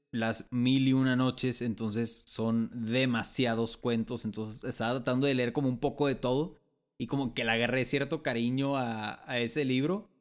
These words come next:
No creo que lo lea porque está súper mega turbo largo, pero se me hizo interesante y me gustó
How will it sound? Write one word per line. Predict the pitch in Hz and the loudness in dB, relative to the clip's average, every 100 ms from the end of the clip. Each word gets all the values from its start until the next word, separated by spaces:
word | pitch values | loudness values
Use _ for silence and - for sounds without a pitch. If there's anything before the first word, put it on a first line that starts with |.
| _ _ _ - | _ _ _ -2
No | 165 | 2
creo | 214 208 | 2 2
que | 220 | 2
lo | 180 | 2
lea | 139 147 | 0 0
porque | 170 131 | -2 -4
está | - - 127 139 127 | -6 -2 0 0 0
súper | 151 131 135 | -2 -2 -2
mega | 123 113 - | -2 -4 -4
turbo | 123 110 | -4 -2
largo, | 110 131 170 214 - _ _ _ _ _ _ _ - | 0 0 0 -4 -10 _ _ _ _ _ _ _ 0
pero | 185 202 226 _ _ _ _ _ _ - | 2 2 -4 _ _ _ _ _ _ -8
se | 131 | -2
me | 120 | 0
hizo | 117 - 135 139 131 113 107 | 0 0 -2 0 0 0 -2
interesante | 123 120 113 120 117 143 | -4 -2 -4 -4 -2 0
y | |
me | 147 | 0
gustó | 131 135 - - 151 180 - | 0 -2 -2 0 0 0 -4